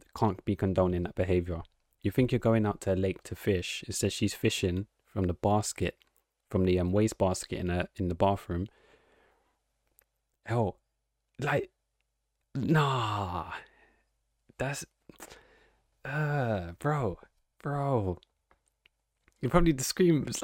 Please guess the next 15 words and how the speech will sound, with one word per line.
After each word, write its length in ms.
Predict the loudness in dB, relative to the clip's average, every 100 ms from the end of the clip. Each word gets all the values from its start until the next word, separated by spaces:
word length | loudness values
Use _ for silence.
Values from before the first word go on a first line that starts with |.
| -8
like, 120 | -10 -12 -14 -8 -8 -8
<sighs> 500 | -12 -14 -20 -20 -10 0
man 240 | 4 6
runs 260 | 6 6 6
in, 200 | 6 6
says, 340 | 6 6 2 _ _ _ -6
"God's 320 | 0 2 2
plan." 460 | 2 0 2 -2 -6
<laughs> 100 | 0
It's 120 | 4 6
like, 200 | 8 6
"What? 200 | 6 4
Sorry, 220 | 2 2
what's 220 | 0 -2
up?" 140 | -4